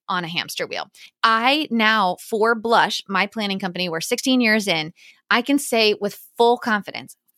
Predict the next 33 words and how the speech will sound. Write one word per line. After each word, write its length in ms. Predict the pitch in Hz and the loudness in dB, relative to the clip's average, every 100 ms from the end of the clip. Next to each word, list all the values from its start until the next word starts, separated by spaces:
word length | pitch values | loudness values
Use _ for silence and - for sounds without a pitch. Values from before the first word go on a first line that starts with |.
| _ | _
full 300 | - 320 330 | 2 2 2
confidence, 560 | 339 254 190 - - 175 | -2 -2 -2 -2 -12 -6
and 80 | 233 | -2
you 60 | |
can 100 | 233 | 0
ask 220 | 185 185 - | 0 0 -2
anyone 300 | 254 285 277 | 0 2 2
on 80 | 277 | 2
my 100 | 254 | 0
team 240 | 247 220 | 0 -2
if 140 | 208 170 | -4 -6
you'd 160 | 165 | 0
like 200 | 190 214 | 0 0
to, 100 | 269 | -2
you're 240 | 254 180 165 | -2 -2 -4
more 240 | 175 233 | 0 0
than 120 | 240 | 2
welcome 260 | 220 196 196 | 0 0 -2
to. 220 | 208 196 - | -4 -6 -2
If 200 | 226 208 _ _ - | 0 0 _ _ -2
I 440 | 214 220 247 294 302 | 2 4 4 0 0
fell 160 | 311 302 | 2 4
off 180 | 254 | 2
the 140 | 220 220 | 0 -2
face 240 | 202 190 | -2 -4
of 60 | 202 | -6
the 80 | 196 | -6
planet 400 | 202 180 170 - | -4 -2 -4 -4
tomorrow, 500 | 226 190 - - - | 0 0 0 -4 -8
which 120 | 196 | -10
hopefully 320 | 190 - 214 | -8 -6 -6
I 60 | 302 | -4
don't, 260 | 285 - | -2 -4